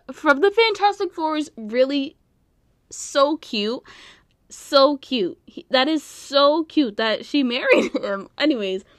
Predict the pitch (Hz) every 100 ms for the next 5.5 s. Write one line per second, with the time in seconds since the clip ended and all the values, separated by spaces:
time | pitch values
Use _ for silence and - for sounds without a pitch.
0 | _ _ _ _ 330 330 330 415 370 427
1 | 311 269 285 311 311 330 311 - - -
2 | 349 403 381 - - - - - 494 494
3 | 392 - 359 - - 440 415 370 392 427
4 | 381 - - 392 381 - 349 381 - 330
5 | 392 - 320 311 240